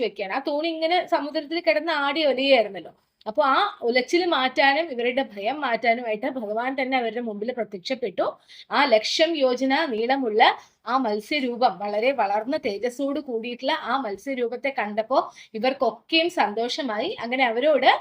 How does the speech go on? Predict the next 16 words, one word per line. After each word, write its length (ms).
ഭഗവാൻ 400
തന്നെ 240
പറയുകയാണ് 420
തന്റെ 220
കൊമ്പില് 460
ആ 20
വള്ളത്തെ 420
ബന്ധിക്കാൻ. 420
അപ്പോൾ 200
ഈ 20
ശ്ലോകത്തിൽ 400
പറയുന്നത് 420
അങ്ങനെ 220
ഭഗവാൻ 360
പറഞ്ഞ 260
പ്രകാരം 460